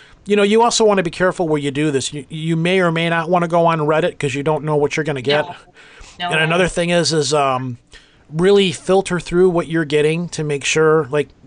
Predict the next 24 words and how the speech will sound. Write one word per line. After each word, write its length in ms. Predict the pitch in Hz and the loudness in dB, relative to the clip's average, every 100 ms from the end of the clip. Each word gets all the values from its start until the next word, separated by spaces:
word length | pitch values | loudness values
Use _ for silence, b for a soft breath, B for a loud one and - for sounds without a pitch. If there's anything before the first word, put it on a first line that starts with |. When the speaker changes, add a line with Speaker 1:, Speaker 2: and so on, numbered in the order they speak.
| - | -14
Speaker 1:
talk 260 | - 160 151 | -2 -2 0
to 60 | 170 | -2
them 200 | 175 165 | -2 -2
a 40 | |
few 160 | - 165 | -4 -6
times 420 | - 165 165 160 | -2 -2 -2 -2
and 120 | 143 | -2
get 80 | 139 | -2
a 60 | 135 | -2
feel 280 | - 151 | 0 0
for 160 | 147 151 | 2 0
what 160 | 147 143 | 0 0
you're 100 | 139 | -2
talking 420 | 151 139 156 156 | -2 -4 -4 -6
with 100 | 143 | -4
somebody 320 | 165 151 151 | -4 -2 -4
and 140 | 131 | -4
make 180 | 143 147 | -4 -6
sure 140 | - 151 | -2 -2
they're 80 | |
not 180 | 143 139 | -2 -4
mentally 360 | 143 135 135 135 | -6 -8 -6 -6
ill 380 | 135 139 143 139 | -2 0 0 0
and, 240 | 135 120 | -2 -6